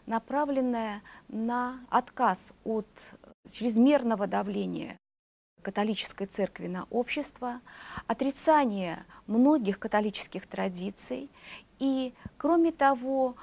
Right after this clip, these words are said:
реформация предполагала изменение общественных, экономических и политических отношений. То есть, таким образом, реформация — это движение, которое предполагало, во-первых, изменение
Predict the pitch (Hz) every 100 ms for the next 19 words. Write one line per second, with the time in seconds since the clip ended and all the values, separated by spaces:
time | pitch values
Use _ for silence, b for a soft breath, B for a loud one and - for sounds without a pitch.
0 | B - 247 254 269 311 339 277 - 294
1 | - 254 240 226 233 226 220 214 - B
2 | B 247 226 247 262 285 294 269 240 226
3 | B B - 233 - 254 254 - 240 226
4 | 220 - - - 220 226 233 277 - 247
5 | - 196 - 247 190 190 208 202 - 190
6 | - - 180 180 - - - - - _
7 | _ B B B - 254 262 320 370 339
8 | 285 233 190 180 165 147 - 277 294 294
9 | 311 370 - - 175 - - - b b
10 | _ - 247 - 240 233 220 202 233 240
11 | 330 359 262 202 233 233 285 269 - 302
12 | - 226 220 220 196 143 110 - - 220
13 | 254 294 214 - - _ _ _ _ -
14 | 214 220 240 269 277 220 175 139